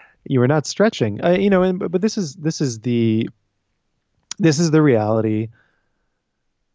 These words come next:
of attempting to respect a craft, attempting to move deeper into it, is that, um,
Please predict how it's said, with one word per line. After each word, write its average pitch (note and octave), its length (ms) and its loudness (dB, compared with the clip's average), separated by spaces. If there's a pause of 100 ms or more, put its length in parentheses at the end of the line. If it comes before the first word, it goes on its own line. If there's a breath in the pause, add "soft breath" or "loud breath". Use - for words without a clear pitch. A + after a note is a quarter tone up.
(140)
of A#2+ 680 -2 (1300)
attempting B2+ 840 -2
to A2 1000 0 (720)
respect C#3 560 -2
a D3 40 -2
craft, A2 760 -2 (120)
attempting A#2 640 -2
to G#2+ 460 0
move G#2+ 260 0
deeper C3+ 320 2
into G#2+ 280 -2
it, G2+ 180 -4 (380 soft breath)
is G#2 240 0
that, G2+ 420 2
um, G#2 500 -4